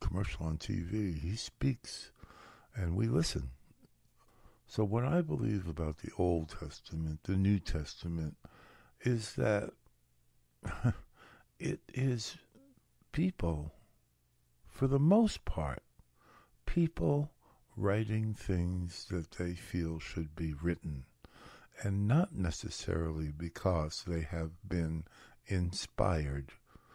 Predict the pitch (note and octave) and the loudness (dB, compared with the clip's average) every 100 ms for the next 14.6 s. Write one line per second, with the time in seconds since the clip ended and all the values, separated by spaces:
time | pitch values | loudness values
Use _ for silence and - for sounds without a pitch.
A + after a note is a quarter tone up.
0 | - _ - E2 D#2 E2+ E2+ D2+ C#2 - | -20 _ -4 -2 -2 2 2 2 -2 -8
1 | - _ _ _ _ _ _ _ - - | -16 _ _ _ _ _ _ _ -20 -12
2 | - - D#2+ D#2 D#2 D#2+ D#2 - E2 - | -10 -4 -4 -4 -6 -6 -6 -2 -4 -2
3 | E2 D#2+ E2 F2+ F2+ E2+ D#2+ E2 E2+ D2+ | -2 2 4 4 2 0 -2 0 2 2
4 | C#2+ D2+ E2+ - - - - F2 E2+ E2 | -2 -6 -12 -12 -6 -6 0 -2 0 0
5 | E2 E2 E2 E2 D#2+ D#2+ D#2 D#2+ - - | 0 2 2 2 0 -2 -2 -6 -6 0
6 | A1+ - D2+ D2+ - E2+ D#2 D#2+ E2 E2+ | 0 0 -4 -6 -4 -4 -4 -2 2 2
7 | E2 E2 D2+ E2 - - - - - E2+ | 2 0 -2 -6 -14 -20 -20 -20 -10 -2
8 | E2+ E2 D#2+ D#2 - - - - G2 - | 0 0 -2 -8 -14 -16 -16 0 0 0
9 | - - - D#2+ D#2+ E2+ D#2 D#2+ E2 F#2+ | -12 -12 -4 -4 -2 -4 -2 -2 0 2
10 | A2+ E2+ D#2 G2 - - - - - - | 0 0 -2 -2 -6 -20 -20 -20 -20 -20
11 | _ - - F2 F2 F2 E2+ E2 D#2+ - | _ -16 -4 0 0 0 0 0 -2 -10
12 | _ _ - - F2+ E2+ - - G2+ F#2 | _ _ -16 -6 -6 -6 -10 -2 0 0
13 | F2 D#2+ E2+ D#2 - D2+ - - F2+ F2 | 0 0 -2 -2 -6 -8 -8 -4 -2 -2
14 | - - F#2 E2 D2+ D2+ | -8 -10 -4 -4 -2 -4